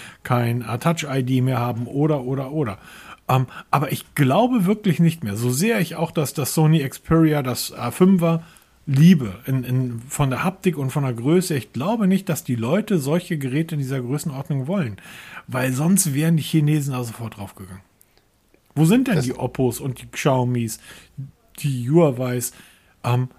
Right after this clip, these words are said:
Speaker 1: die Massenhersteller, die Geräte in vier Komma sieben oder fünf Zoll anbieten? Das nächste nach dem, nach dem iPhone S E, äh, kriegst du ein Fünfer, das ist das Pixel. Das, ähm, das, das, äh,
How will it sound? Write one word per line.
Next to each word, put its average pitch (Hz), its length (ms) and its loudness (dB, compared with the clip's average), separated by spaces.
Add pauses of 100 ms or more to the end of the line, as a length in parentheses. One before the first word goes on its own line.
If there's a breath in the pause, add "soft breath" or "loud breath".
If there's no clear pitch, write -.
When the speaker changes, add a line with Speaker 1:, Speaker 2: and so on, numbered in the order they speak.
(140)
Speaker 1:
die 139 80 0
Massenhersteller, 117 1000 0
die 110 180 -8
Geräte 131 480 2
in 123 200 -2
vier 151 200 -2
Komma 131 300 -2
sieben 143 260 -2
oder 123 140 -4
fünf 131 260 -6
Zoll 196 240 -2
anbieten? 98 540 -10 (340 loud breath)
Das 131 160 0
nächste 160 600 4
nach 160 240 2
dem, 131 480 -2
nach 139 180 -2
dem 135 200 -2
iPhone 135 420 -2
S 120 180 -6
E, 139 220 0
äh, 131 760 -8
kriegst - 240 -4
du 147 60 2
ein 127 80 2
Fünfer, 175 480 2
das 175 120 -2
ist 170 120 -2
das 165 160 -2
Pixel. 240 400 -6 (1120)
Das, 123 300 0
ähm, 113 340 -2
das, 113 220 -4
das, 110 300 -2
äh, 107 280 -6